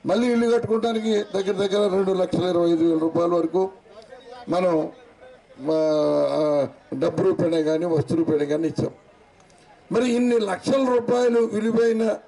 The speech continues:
ఇల్లు స్థలం ఇల్లు ఇచ్చిన తర్వాత ఎవరైనా మిమ్మల్ని ఒక్క రూపాయి లంచం అడిగారా? ఎవరైనా ఒక్క రూపాయి లంచం అడిగారా? మరి అదే లక్షా యాభై వేలు లో-, లోన్ కోసం, ఏ,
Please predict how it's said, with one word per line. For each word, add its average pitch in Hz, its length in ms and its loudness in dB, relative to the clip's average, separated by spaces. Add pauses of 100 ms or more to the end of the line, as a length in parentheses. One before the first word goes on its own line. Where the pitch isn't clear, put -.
(160)
ఇల్లు 208 260 0
స్థలం 196 380 0
ఇల్లు 196 200 -2
ఇచ్చిన 196 280 -4
తర్వాత 180 600 -2 (680)
ఎవరైనా 269 600 2
మిమ్మల్ని 254 460 0
ఒక్క 240 180 -4
రూపాయి 233 380 2
లంచం 226 320 -4
అడిగారా? 202 540 0 (2000)
ఎవరైనా 262 360 2
ఒక్క 220 260 -2
రూపాయి 254 360 2
లంచం 233 340 0
అడిగారా? 220 400 0 (1040)
మరి 214 160 -2
అదే 269 460 2 (680)
లక్షా 160 340 -2
యాభై 262 460 2
వేలు 262 380 4
లో-, 214 680 0
లోన్ 226 440 0
కోసం, 220 440 -2
ఏ, 202 220 -2